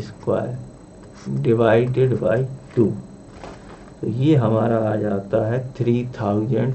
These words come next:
newton, three thousand newton मतलब थर्टी किलो newton।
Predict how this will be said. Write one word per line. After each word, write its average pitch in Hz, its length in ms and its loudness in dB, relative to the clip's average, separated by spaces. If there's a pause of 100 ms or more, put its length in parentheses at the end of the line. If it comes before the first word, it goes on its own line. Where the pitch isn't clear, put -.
(120)
newton, 104 600 -2 (1500)
three 127 200 2 (140)
thousand 104 580 0
newton 113 500 0
मतलब 123 460 0 (540)
थर्टी 107 480 -2 (160)
किलो 110 260 2
newton। 101 600 0